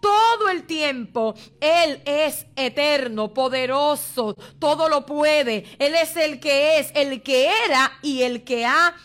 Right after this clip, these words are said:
de venir. Está haciendo referencia a esta característica, a esta personalidad de Dios. Está hablando acerca de la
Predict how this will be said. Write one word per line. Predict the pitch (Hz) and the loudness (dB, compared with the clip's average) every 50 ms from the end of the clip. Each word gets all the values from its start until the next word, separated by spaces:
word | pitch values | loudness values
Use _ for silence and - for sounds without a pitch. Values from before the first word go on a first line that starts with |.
| _ _ | _ _
de | 202 175 262 262 247 | -6 -2 0 0 0
venir. | 233 247 247 240 277 320 330 311 262 214 180 - - - - | 0 -2 -2 -4 -4 -4 -2 -2 -2 -4 -4 -10 -16 -10 -8
Está | 220 226 226 - 277 277 294 - - - - | -8 -6 -2 0 0 2 2 0 -4 -4 -2
haciendo | 254 262 233 - - - 302 320 349 392 370 330 330 311 - | 0 0 0 -2 -6 -8 -6 -4 -4 -4 -4 -2 -2 -2 0
referencia | 311 285 285 285 269 262 262 269 294 311 311 294 - - 247 220 208 185 180 - - - - - | -2 -2 -2 -2 -2 -2 -2 -2 -2 -2 -4 -6 -8 -8 -6 -4 -4 -4 -4 -8 -16 -20 -10 -4
a | - 233 240 233 240 254 | 0 2 2 2 2 2
esta | 269 320 392 453 494 480 480 - - - 294 269 277 277 | 0 0 0 0 0 -2 -2 -4 -4 0 0 0 0 2
característica, | 285 262 247 240 247 240 208 - - 262 247 240 320 381 427 403 415 - - 285 254 202 - 240 214 208 202 - - - _ _ | 0 0 0 2 0 -2 -4 -4 -4 -2 -2 0 0 0 0 0 -2 -6 -12 -14 -14 -8 -4 -2 -2 -2 -2 -6 -14 -20 _ _
a | 226 226 240 254 | -2 -2 0 0
esta | 294 339 392 370 - - - 339 302 269 - - - - _ _ _ | 0 0 -2 -2 -6 -2 0 2 2 2 0 -6 -16 -20 _ _ _
personalidad | 320 339 370 370 349 - - - 330 294 285 277 277 277 269 269 262 240 233 277 311 339 311 247 | 2 2 2 2 0 -2 -4 -4 -4 -2 -2 -2 -4 -4 -4 -6 -8 -6 -2 0 0 2 0 0
de | 196 180 226 202 254 254 240 | -2 -8 -4 -2 0 0 0
Dios. | 220 247 262 285 311 320 277 233 - - - - - | -2 -4 -2 0 0 2 0 0 -4 -8 -18 -10 -4
Está | - 247 247 - 302 285 294 302 | -4 -4 -2 0 2 2 2 2
hablando | 277 294 285 294 320 349 370 339 294 254 277 | 0 0 -2 0 0 0 0 -2 -2 -2 -2
acerca | 269 262 254 - - 311 320 359 339 - 262 - 277 247 240 | -2 -2 -6 -6 -2 0 0 0 0 -4 -4 -2 0 0 0
de | 262 262 | 0 -2
la | 269 269 262 254 | 0 0 0 0